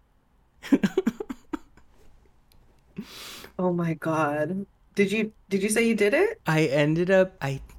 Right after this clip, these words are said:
Speaker 1: didn't raise my hand, but I think he came by and then I finally was like, showed him my beer, like, "Can I have another one?"
Speaker 2: Oh, okay.
Speaker 1: And I'm like, "Why didn't I just do that?" <laughs> But, like, I felt like I couldn't catch his attention, so I was like, "What if I just raise my hand?"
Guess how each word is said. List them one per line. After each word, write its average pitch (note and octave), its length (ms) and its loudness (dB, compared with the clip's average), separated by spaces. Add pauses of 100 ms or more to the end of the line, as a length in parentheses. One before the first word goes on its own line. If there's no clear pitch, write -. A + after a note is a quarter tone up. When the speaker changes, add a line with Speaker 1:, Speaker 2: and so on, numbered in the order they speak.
(360)
Speaker 1:
didn't G3 340 4
raise D3+ 320 4
my D#3 180 2
hand, C3+ 380 0
but D3+ 120 0
I C3+ 100 2
think C3 260 -4
he C#3+ 140 -6
came B2+ 340 -2
by A2+ 260 -2
and A#2 200 -2
then A2 100 -4
I A2+ 100 -4
finally A2+ 500 -2
was A2 260 -6
like, G#2 400 -6
showed A#2+ 340 4
him B2+ 140 2
my A#2 200 2
beer, A#2 300 -2
like, A#2 220 -4
"Can G3 120 0
I A3 60 0
have A#3 240 -4
another G#3 340 -2
one?" G#3 420 -4
Speaker 2:
Oh, D#3+ 280 4
okay. D#3+ 320 -2
Speaker 1:
And D#3 140 2
I'm D#3 180 0
like, D3+ 180 -4
"Why D#3 160 -2
didn't D#3+ 340 -4
I C3 100 -4
just B2 300 -10
do A2+ 180 -4
that?" G#2+ 460 -6
<laughs> - 40 -20 (1700)
But, D3+ 380 0
like, D#3+ 260 0
I D#3+ 100 0
felt F3+ 240 -4
like A3 140 -2
I G3+ 60 0
couldn't F3+ 360 -4
catch - 240 -6
his E3+ 160 -2
attention, D3+ 500 -4
so B2 180 -2
I B2+ 40 0
was B2 160 -6
like, C#3 140 -8
"What E3 100 -2
if G#3 140 -10
I D#4 60 -2
just C#4+ 220 -6
raise F3+ 240 0
my G3 160 -2
hand?" D3 560 -4